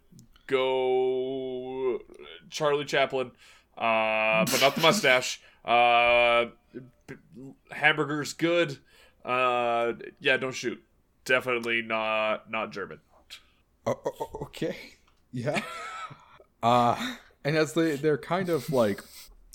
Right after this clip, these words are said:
Speaker 2: looking at you and understanding that this is, is some sort of, wow, uh, like, what did they call Captain America before he was a s-, like, an enhanced? Is that what he is?
Speaker 1: Yeah. Yeah.
Speaker 2: Yeah, so as they're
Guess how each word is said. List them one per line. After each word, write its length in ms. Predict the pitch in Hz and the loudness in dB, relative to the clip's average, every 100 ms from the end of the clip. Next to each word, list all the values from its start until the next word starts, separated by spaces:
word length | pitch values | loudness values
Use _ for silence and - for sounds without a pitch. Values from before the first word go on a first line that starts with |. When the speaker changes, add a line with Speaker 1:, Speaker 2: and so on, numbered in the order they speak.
| - _ _ _ _ | -20 _ _ _ _
Speaker 2:
looking 360 | 143 135 135 117 | 0 2 4 6
at 200 | 107 101 | 6 4
you 260 | 101 101 | 0 0
and 180 | 98 95 - | 0 -2 0
understanding 720 | 120 120 113 - 113 110 101 | 0 2 0 2 2 2 0
that 140 | 101 | 0
this 180 | 104 98 | -2 -4
is, 240 | 101 92 - | -6 -8 -8
is 280 | 104 101 92 | -6 -6 -6
some 280 | - 113 113 | -2 0 0
sort 300 | - 104 104 | 0 -2 0
of, 300 | 101 98 - _ _ _ _ - - _ _ _ _ | -2 -4 -8 _ _ _ _ -20 -20 _ _ _ _
wow, 420 | - 107 101 85 - | -2 0 2 0 -2
uh, 420 | 98 95 92 87 | -2 -2 -2 -2
like, 160 | 110 127 | -4 0
what 60 | |
did 100 | 233 | -2
they 80 | 233 | -2
call 400 | 233 190 190 196 | -2 0 0 -4
Captain 320 | - 170 - | -4 -4 -4
America 460 | 170 165 170 175 170 | -6 -4 -2 -2 -4
before 260 | 139 143 | -4 -2
he 60 | 131 | -2
was 120 | 123 | -2
a 20 | |
s-, 140 | 117 - | -4 -6
like, 200 | 120 110 | -4 -4
an 100 | 101 | -2
enhanced? 840 | 117 113 95 120 127 - - - - _ _ _ | 0 0 0 -2 -2 -4 -6 -8 -16 _ _ _
Is 60 | 110 | -4
that 100 | 120 | -2
what 100 | 131 | 0
he 80 | 135 | -2
is? 300 | 151 170 - | -6 -10 -12
Speaker 1:
Yeah. 340 | 123 113 107 - - _ _ | -2 -2 -2 -6 -20 _ _
Yeah. 80 | 120 113 | -8 -2
Speaker 2:
Yeah, 200 | 113 101 | 0 0
so 160 | - | 2
as 200 | 135 147 | 2 2
they're 360 | 156 156 143 | 2 4 2